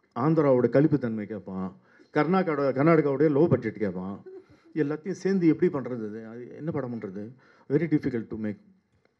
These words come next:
அதுல நம்ம ஆளுலாம் ரொம்ப demanding வேற. எனக்கெல்லாம் வந்து அது தெரிந்து தெளிதல் வள்ளுவன் சொன்னது போல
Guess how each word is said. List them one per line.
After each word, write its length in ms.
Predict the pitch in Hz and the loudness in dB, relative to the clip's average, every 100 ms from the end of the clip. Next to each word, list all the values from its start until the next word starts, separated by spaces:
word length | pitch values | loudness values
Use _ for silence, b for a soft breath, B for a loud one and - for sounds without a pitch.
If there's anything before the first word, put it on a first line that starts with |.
| _ _ - | _ _ -10
அதுல 220 | 120 127 | -6 -2
நம்ம 220 | 120 135 | -2 -2
ஆளுலாம் 120 | 143 | -2
ரொம்ப 200 | 127 131 | -4 -4
demanding 420 | 110 110 131 120 | -6 -4 -4 -6
வேற. 240 | 98 90 87 _ _ _ _ _ _ _ _ _ _ _ | -8 -10 -12 _ _ _ _ _ _ _ _ _ _ _
எனக்கெல்லாம் 400 | 98 110 135 156 | -14 -10 -6 -4
வந்து 340 | 143 165 151 123 - - | -2 -2 -4 -8 -16 -16
அது 200 | 123 127 | -14 -2
தெரிந்து 380 | 131 214 240 202 | 4 4 4 0
தெளிதல் 320 | 175 160 151 | 0 0 2
வள்ளுவன் 340 | 131 147 147 127 | 2 2 0 -2
சொன்னது 240 | 120 117 | -8 -10
போல 140 | - | -12